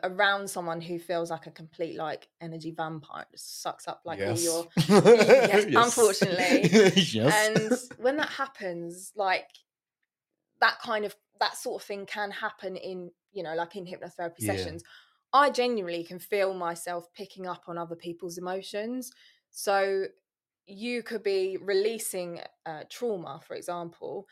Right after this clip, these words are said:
Speaker 1: um, during hypnosis, and I'll kind of go into how that looks. But for, like, you, when you're in hypnosis,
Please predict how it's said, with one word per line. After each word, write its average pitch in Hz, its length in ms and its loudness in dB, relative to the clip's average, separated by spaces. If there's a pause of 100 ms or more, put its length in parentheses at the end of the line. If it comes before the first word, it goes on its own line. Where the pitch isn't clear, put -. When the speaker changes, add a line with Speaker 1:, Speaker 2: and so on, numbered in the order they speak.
(320)
Speaker 1:
um, 175 580 -6 (520)
during 190 300 2
hypnosis, 190 920 -6 (220)
and 175 540 -6 (300)
I'll 185 100 -2
kind 208 300 -2
of 175 100 -10
go 185 160 2
into 180 300 -6
how 165 520 -2 (580)
that - 160 -4
looks. 170 580 -4 (480)
But 196 320 4 (760)
for, 196 560 2
like, 190 300 -2
you, 220 180 -8 (200)
when 220 220 -2
you're 202 240 -2
in 214 100 -2
hypnosis, 175 880 -8